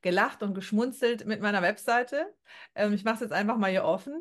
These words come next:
Ich hatte erst das Du und wurde dann angesprochen, ob nicht besser das Sie wäre. Und das ist das, was ihr beide gerade schon benannt hattet. Ich bin in einen Bereich vielleicht vorgedrungen, den jemand mit Abstand oder auch mit einer Negativität besetzt hat.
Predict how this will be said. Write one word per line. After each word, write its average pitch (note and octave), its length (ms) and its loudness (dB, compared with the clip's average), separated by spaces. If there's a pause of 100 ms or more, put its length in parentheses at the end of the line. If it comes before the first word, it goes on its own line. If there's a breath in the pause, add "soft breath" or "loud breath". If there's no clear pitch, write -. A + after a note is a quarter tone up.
Ich C4+ 160 -12
hatte G#3+ 200 -4
erst F#3 340 -4
das F#3 160 -10
Du B3+ 400 -2
und A#3 380 -4 (140)
wurde G3 220 -4
dann G3 80 -8
angesprochen, G#3 560 -4
ob - 80 -8
nicht G3 120 -8
besser E3 220 -4
das G#3+ 160 -2
Sie B3 340 2
wäre. E3 460 -6 (400 loud breath)
Und F#3+ 180 -2
das G3 180 -2
ist A3 180 -8
das, A#3 220 0
was A3+ 160 -6
ihr A#3+ 180 -4
beide A3 260 0
gerade A3 300 -2
schon A#3 200 -4
benannt A3 520 -2
hattet. - 520 -6
Ich - 160 -12
bin A#3+ 140 -4
in C#4+ 140 -8
einen G#3 400 -2 (240 loud breath)
Bereich F#3+ 580 2
vielleicht B3+ 300 -6
vorgedrungen, B3+ 1000 -2
den A3 360 -2
jemand A#3 320 0
mit A#3 180 -2
Abstand C#4 640 -4
oder A3+ 360 0
auch A#3+ 140 -4
mit A#3 180 -4
einer G#3+ 400 0 (320 loud breath)
Negativität B3 920 0
besetzt F3 500 -6
hat. - 320 -8